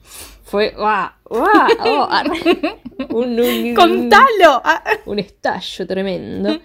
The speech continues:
Speaker 1: Que está que Eve está trabajando con Hugo, Hugo, ah, eh, que es un, un ayudante de ella, digamos, un compañero, y están trabajando en un hotel, y ella duerme en la misma habitación que Hugo.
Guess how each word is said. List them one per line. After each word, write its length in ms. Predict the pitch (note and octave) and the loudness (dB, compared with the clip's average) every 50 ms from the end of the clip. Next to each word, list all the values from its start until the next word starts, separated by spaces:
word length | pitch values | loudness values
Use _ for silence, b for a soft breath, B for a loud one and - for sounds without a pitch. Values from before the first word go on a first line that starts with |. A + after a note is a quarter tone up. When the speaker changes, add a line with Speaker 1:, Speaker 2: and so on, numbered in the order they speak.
| _ _ _ _ _ _ | _ _ _ _ _ _
Speaker 1:
Que 100 | - G3 | -8 -4
está 160 | - C4+ C4 | -4 -2 -2
que 180 | - - - - | -2 -2 -2 -2
Eve 360 | B3+ A#3+ G3+ F#3+ F#3 G3+ - | -6 -4 -4 -4 -4 -4 -6
está 140 | G#3 - A#3 | -4 -6 -6
trabajando 340 | A3+ A#3+ G#3 - A3+ A3+ G3+ | -4 -4 -4 -4 -4 -4 -2
con 180 | F#3+ F#3+ F#3+ - | -2 -2 -2 -2
Hugo, 440 | B3+ A#3+ G3 F#3 F#3 F#3+ G#3 B3 A#3+ - - - | -2 -2 0 2 2 2 2 0 -2 -4 -10 -8
Hugo, 340 | C#4+ C4+ G3 G3+ G#3 A#3 - - | -6 -4 -2 -2 -2 -2 -4 -6
ah, 140 | - - A#3 _ _ _ _ _ _ _ _ _ - | -10 -14 -16 _ _ _ _ _ _ _ _ _ -8
eh, 480 | G3+ G#3 G3+ F#3+ G3 G3 F#3+ F#3+ F#3 - - | -6 -4 -2 -2 -2 -2 -4 -4 -6 -8 -8
que 140 | F#3+ F#3+ G3+ | -6 -4 -4
es 200 | G#3+ G#3 - - | -6 -6 -10 -14
un, 240 | - G3+ G3 G3 - - | -12 -10 -10 -10 -10 -10
un 120 | F#3 F3+ E3+ | -10 -10 -10
ayudante 580 | E3+ - - E3+ F3 E3+ F3 F3 E3 D#3 D#3 | -12 -12 -10 -10 -8 -8 -10 -10 -10 -8 -8
de 140 | D#3+ E3 F3 | -6 -4 -6
ella, 320 | F#3 F3+ - F3+ F3+ G#3 A3+ | -6 -6 -6 -6 -6 -4 -4
digamos, 400 | A#3 A3 G3 F#3+ F#3+ F#3 F#3 - | -2 -2 -2 -4 -4 -6 -8 -8
un 80 | F#3 F#3+ | -10 -8
compañero, 680 | F#3 G3+ G3+ G#3 A3+ A#3+ C4 C#4+ D4 C#4+ C#4 C4+ C#4+ D#4 | -8 -8 -8 -6 -6 -6 -4 -4 -2 -2 -2 -2 -2 -4
y 60 | A#3 | -6
están 180 | G#3+ - G#3 A3 | -6 -8 -8 -6
trabajando 380 | A#3 A3 F#3+ - G3 G3 G3+ F#3+ | -6 -6 -6 -6 -8 -10 -8 -6
en 80 | F#3 | -6
un 100 | F#3 F#3+ | -6 -6
hotel, 380 | F3+ E3+ - D#3 C#3+ C3+ C3 C#3 | -6 -8 -8 -10 -14 -14 -12 -10
y 80 | D#3 | -10
ella 160 | F3 F3+ A#3 G#3+ | -8 -6 -4 -4
duerme 300 | F#3+ F#3 F#3 G3+ A3 A3 | -2 -2 -2 -4 -4 -6
en 20 | |
la 60 | F3+ E3 | -8 -8
misma 120 | E3 D#3+ | -10 -10
habitación 360 | D#3 D#3 D3+ C#3 - E3 F3 | -12 -12 -14 -14 -14 -14 -14
que 100 | F3+ F#3+ | -12 -14
Hugo. 540 | - - - - - - - G2 F2+ C#3+ - | -16 -16 -16 -14 -10 -8 -6 -6 -6 -8 -10